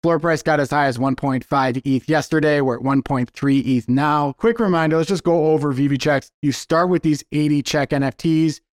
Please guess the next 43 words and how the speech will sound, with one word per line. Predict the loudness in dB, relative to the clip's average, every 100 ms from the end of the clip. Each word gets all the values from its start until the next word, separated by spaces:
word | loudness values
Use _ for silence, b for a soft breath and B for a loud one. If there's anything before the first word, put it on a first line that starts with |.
| -4
You | -2
can | 0 0
convert | 0 0 0
them | 2 2
into | 2 0 0 0 0
a | 0
unique | 0 0 0 -2 -2
eighty | 0 0 0
check | 0 0 0
and | 0
then | 0
into | 0 -2
forty, | -2 0 2 2 0
twenty, | -2 -2 0 0 -2 _ -8
ten, | -2 0
five, | 0 0 0
four, | -2 0
one. | 0 2 2 0 -4 _ _ _
You | -4
know, | -2
each | -2 -4
step | -6 -6 0 0 -2 -8 _ _
requires | -6 0 2 2 0 -4
burning | -2 0 2 0
two | 0 0 0
of | 0
the | -2
prior. | 0 0 -4 -10 _ _ _ -4
Once | -4
you | 0
get | 0
to | 2
that | 2
one, | 2 2
you | 2
can | 2 0
burn | 2 0
sixty-four | -2 -6 -4 -2 -2 2 2 2
of |
those | 0 0 -2 -6 -12 _ -4
to |
get | 0 0 0
to | 2 2 0